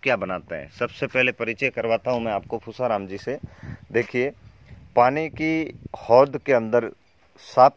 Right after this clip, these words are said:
करके, यानी कि इसके ऊपर कोई रेत वगैरह लगी हो तो वो घिर जाए और बाज़ार में इसको बेचने के लिए ले जाया जा रहा है। मात्र दो बीघे में,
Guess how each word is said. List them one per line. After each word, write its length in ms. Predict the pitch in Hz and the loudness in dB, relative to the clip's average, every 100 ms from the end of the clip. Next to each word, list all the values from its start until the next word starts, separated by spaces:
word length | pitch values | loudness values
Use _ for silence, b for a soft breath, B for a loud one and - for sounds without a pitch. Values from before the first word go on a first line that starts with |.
| - | 0
करके, 480 | 107 - 113 113 113 - _ _ _ _ - | -4 -2 -6 -6 -8 -18 _ _ _ _ -6
यानी 300 | 101 113 131 | 2 2 2
कि 180 | 135 131 | -4 -6
इसके 220 | 120 - | -4 -2
ऊपर 240 | 123 - - | -2 -2 -4
कोई 200 | 120 107 | 0 2
रेत 280 | 117 123 | 0 0
वगैरह 280 | 104 104 107 | -2 0 0
लगी 260 | 101 101 107 | 0 -2 -2
हो 300 | 95 101 107 113 | -4 -4 -4 -6
तो 60 | |
वो 180 | 98 95 | -4 -4
घिर 280 | 85 98 110 | -6 -8 -4
जाए 380 | 95 87 98 117 B B B - | 0 0 0 -4 B B B -6
और 380 | 98 101 101 98 - | 2 4 2 -2 -6
बाज़ार 420 | 101 104 110 113 | 0 2 4 2
में 280 | 107 107 113 - _ - | 0 -8 -10 -16 _ -18
इसको 240 | 98 - 107 | -16 -12 -4
बेचने 440 | 110 107 104 101 | -2 -2 -4 -6
के 120 | 95 | -6
लिए 240 | 95 95 98 | -8 -6 -4
ले 200 | 95 101 | -2 0
जाया 240 | 95 92 | 0 -2
जा 180 | 85 82 | -2 -4
रहा 160 | 80 82 | -6 -6
है। 220 | 82 80 _ b b b b b b _ - | -12 -18 _ b b b b b b _ -16
मात्र 560 | 104 107 123 156 - 160 | -10 0 2 2 -2 -6
दो 280 | 127 131 165 | 0 0 2
बीघे 340 | 139 120 131 | 0 0 0
में, 200 | 120 90 | -2 -6